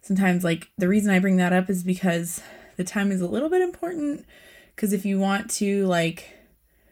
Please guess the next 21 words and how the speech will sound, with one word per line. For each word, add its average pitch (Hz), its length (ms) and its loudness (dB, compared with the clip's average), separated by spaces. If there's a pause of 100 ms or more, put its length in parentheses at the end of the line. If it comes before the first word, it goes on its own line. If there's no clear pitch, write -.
(560)
charge 190 340 2
your 180 140 0
crystals 277 640 4
or 220 80 4
whatever, 254 480 2
like, 185 440 0
well, 185 180 2
that's, 185 160 -6
like, 180 180 -2
more 175 140 -4
of 190 100 -6
a - 60 -12
full 202 220 -8
moon 190 180 -4
thing. 202 180 -4
But 190 120 -2
if 185 100 0
it 220 80 0
matters 254 460 0
to - 120 -2
you, 170 600 2